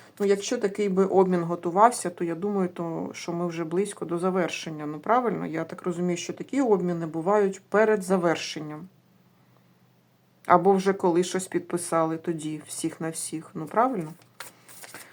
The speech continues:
Давайте спитаємо, чи дійсно зараз готують обмін військовополонених всіх на всіх. Всіх на всіх. Правда, що зараз готується обмін, е, військовополонені всіх на всіх?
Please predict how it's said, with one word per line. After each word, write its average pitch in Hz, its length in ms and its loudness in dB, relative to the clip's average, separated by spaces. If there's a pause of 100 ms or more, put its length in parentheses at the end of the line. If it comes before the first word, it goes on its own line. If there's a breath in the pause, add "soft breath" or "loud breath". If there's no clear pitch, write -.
(160 loud breath)
Давайте 185 300 2
спитаємо, 170 420 -6
чи - 180 -4
дійсно 185 420 -2
зараз 185 460 0
готують 180 760 -2
обмін 175 520 0
військовополонених 170 1500 -4 (680 loud breath)
всіх - 420 -4
на 185 80 -2
всіх. - 500 -8 (320)
Всіх - 400 -10
на 185 80 -4
всіх. - 300 -12 (400)
Правда, 214 360 -4
що - 180 -12
зараз 175 320 -6
готується 170 580 -6 (120)
обмін, 196 360 0 (840 loud breath)
е, 165 340 -6 (180)
військовополонені 180 1500 -4
всіх - 560 -6
на 175 100 -6
всіх? - 600 -14